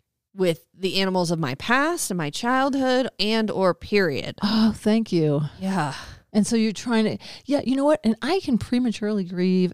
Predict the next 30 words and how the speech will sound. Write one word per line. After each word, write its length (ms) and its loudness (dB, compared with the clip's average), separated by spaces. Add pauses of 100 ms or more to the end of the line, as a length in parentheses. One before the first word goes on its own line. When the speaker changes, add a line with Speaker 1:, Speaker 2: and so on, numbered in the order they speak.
Speaker 2:
a 240 4
sweater 400 0
in 100 2
the 80 2
street. 400 -2
Speaker 1:
Yeah. 200 0 (180)
<laughs> 300 0
Speaker 2:
Have 100 0
you 80 2
ever 160 2
done 140 2
that? 340 2
Where 100 2
it's 100 4
like, 140 2
"Oh 280 4
no." 840 2
Speaker 1:
Yeah. 80 0
Speaker 2:
I 60 2
go, 100 4
I 160 2
mean, 120 2
I 140 2
go 120 2
through 200 0
the 120 2
whole 240 2
Kubler-Ross. 920 0 (460)
I'm 220 2
like, 280 2